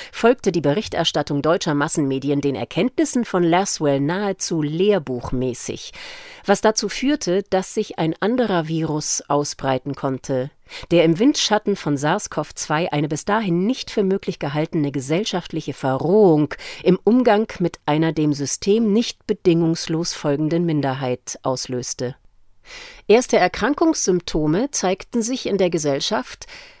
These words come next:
als die vormals harmlose Frage „Bist du schon geimpft?“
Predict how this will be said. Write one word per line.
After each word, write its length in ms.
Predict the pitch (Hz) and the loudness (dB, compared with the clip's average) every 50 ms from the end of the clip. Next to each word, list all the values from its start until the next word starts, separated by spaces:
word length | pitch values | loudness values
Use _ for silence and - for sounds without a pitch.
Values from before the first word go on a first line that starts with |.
| _ _ | _ _
als 180 | - 202 - - | 2 2 2 2
die 100 | 202 175 | -2 -2
vormals 680 | - - - 330 370 359 294 214 180 165 160 - - - | 0 0 4 4 6 6 6 6 4 2 0 -2 -2 0
harmlose 500 | 240 294 339 320 285 262 294 285 214 196 | 2 4 4 4 4 4 4 2 2 0
Frage 480 | - - - 208 240 262 240 190 156 | 0 2 2 4 4 4 4 4 2
„Bist 220 | 147 - 151 - - | 2 0 -4 -4 -4
du 20 | |
schon 220 | 196 - 247 233 202 | -2 0 0 2 2
geimpft?“ 580 | 175 - - 139 190 254 - - - - - | 2 2 2 0 0 0 -2 -4 -10 -14 -14